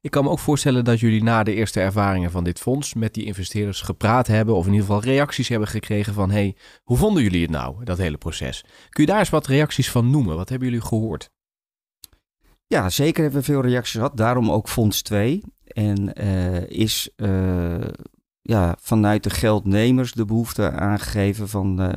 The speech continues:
Speaker 2: "Fijn dat dat fonds er is. Dat geeft ons een extra mogelijkheid tot financieringen. Eh, maar zou het iets langer kunnen?"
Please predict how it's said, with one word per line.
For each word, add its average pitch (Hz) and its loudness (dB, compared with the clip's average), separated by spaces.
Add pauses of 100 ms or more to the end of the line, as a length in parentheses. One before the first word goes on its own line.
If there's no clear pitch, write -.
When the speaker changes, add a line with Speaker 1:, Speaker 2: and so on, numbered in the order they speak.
(120)
Speaker 2:
"Fijn 127 2
dat 104 0
dat 98 -2
fonds 135 2
er 127 0
is. 151 0
Dat - -4
geeft 107 0
ons 104 0
een 104 -2
extra 107 -2
mogelijkheid 101 0
tot - -10
financieringen. 127 0 (800)
Eh, 98 2 (140)
maar 101 2
zou 113 2
het 107 -2
iets 113 -4
langer 135 2
kunnen?" 92 0